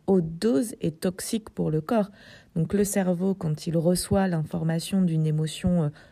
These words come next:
trop intense, c'est en ce sens-là qu'il va appuyer sur un bouton pour nous protéger de cette toxicité, euh, mais qu'on n'en a pas l'impression sur le moment, puisque par contre, les effets sont très désagréables.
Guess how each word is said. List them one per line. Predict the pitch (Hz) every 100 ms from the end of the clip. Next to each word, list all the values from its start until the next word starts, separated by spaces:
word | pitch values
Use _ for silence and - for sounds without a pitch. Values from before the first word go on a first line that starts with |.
| -
trop | - 208 190
intense, | 156 151 208 247 - - - - -
c'est | - 165 160
en | 165
ce | -
sens-là | 196 196 196 208 202
qu'il | 202 190
va | 170 160 160
appuyer | 180 180 185 180
sur | 202 - 160
un | 165
bouton | 165 156 - 214 202
pour | 202 170 170
nous | 165
protéger | 151 185 190 180 156 190
de | 165
cette | 156 156
toxicité, | - 151 - 151 - 151 226 - - - - - - _
euh, | 175 160 165
mais | 170 196
qu'on | 196 165 160 156
n'en | 151 147
a | 147
pas | 147 170
l'impression | 175 170 180 185 180
sur | 165
le | 160
moment, | 151 160 214 208
puisque | - 151 -
par | 151 147
contre, | - 185 - 170
les | 151 147 143 165 151 147
effets | 151 196
sont | 190 160
très | - 170
désagréables. | 160 160 156 156 143